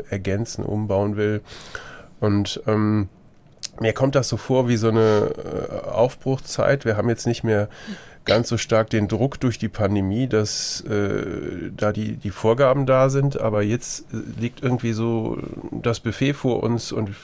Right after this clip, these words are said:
wir haben tausend Möglichkeiten, äh, wie wir das nutzen können und, äh, das ist, äh, auch nochmal ein großer Umschwung eigentlich, weil jetzt auch viele Dinge sortiert werden oder auch schon wurden oder auch noch werden werden. Ähm, insofern ist das, glaub ich, einfach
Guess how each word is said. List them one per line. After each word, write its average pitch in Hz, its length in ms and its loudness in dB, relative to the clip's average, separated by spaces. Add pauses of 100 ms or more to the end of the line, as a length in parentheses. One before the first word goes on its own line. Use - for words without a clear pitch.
(120)
wir 107 100 0
haben 117 220 0
tausend 123 400 0
Möglichkeiten, 117 760 0 (580)
äh, 107 300 4 (520)
wie 113 160 0
wir 117 80 4
das 107 180 2
nutzen 117 340 0
können 110 420 0
und, 101 560 -4
äh, 104 260 0
das 101 220 -4
ist, - 320 -6
äh, 120 160 -4
auch 110 100 -2
nochmal 101 300 2
ein 90 80 -2
großer 104 480 0
Umschwung 101 480 -2
eigentlich, 98 400 -4
weil 98 200 2
jetzt 104 140 -4
auch 107 80 -2
viele 120 200 -2
Dinge 117 200 0
sortiert 110 460 -4
werden 80 300 -4 (760)
oder 104 200 2
auch 101 80 2
schon 90 200 -4
wurden 110 380 2
oder - 160 4
auch 101 80 4
noch 104 160 2
werden 98 300 2
werden. 98 420 0 (720)
Ähm, 101 540 4 (560)
insofern 113 360 0
ist 113 140 -2
das, - 140 -2
glaub 110 180 4
ich, 117 140 -4
einfach 110 420 -2